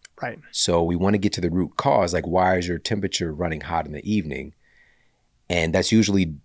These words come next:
Speaker 2: due to stuff that we're doing, doing during the day.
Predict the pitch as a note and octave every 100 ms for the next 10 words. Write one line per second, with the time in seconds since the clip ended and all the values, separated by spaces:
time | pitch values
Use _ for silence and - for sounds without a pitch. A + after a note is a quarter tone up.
0 | - F#2+ F2+ D#2 - F2 F2 D#2 D2 D#2
1 | D2 - _ F#2+ E2+ D2+ D#2 D2 C2+ D#2+
2 | C2+